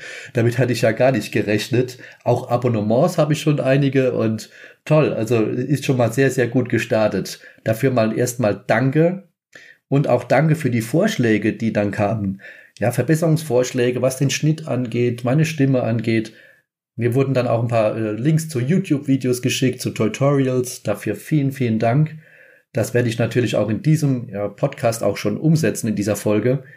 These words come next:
Und ich hoffe, man hört es auch schon, dass meine Stimme kräftiger klingt und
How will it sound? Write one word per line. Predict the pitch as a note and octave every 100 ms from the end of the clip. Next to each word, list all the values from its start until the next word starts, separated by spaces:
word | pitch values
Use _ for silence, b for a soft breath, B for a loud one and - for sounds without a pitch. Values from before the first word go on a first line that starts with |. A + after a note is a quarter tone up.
| B B B _
Und | - A#2 A2+
ich | -
hoffe, | B2 B2+ A#2
man | G#2+ G#2
hört | B2+ D3+
es | -
auch | - F#2+
schon, | - A2 A#2
dass | A2+ F#2+
meine | G#2 G2
Stimme | - B2+ A2
kräftiger | - A#2 A#2+ B2 A#2
klingt | A#2 A#2+ B2+ -
und | G2+ G2+ G2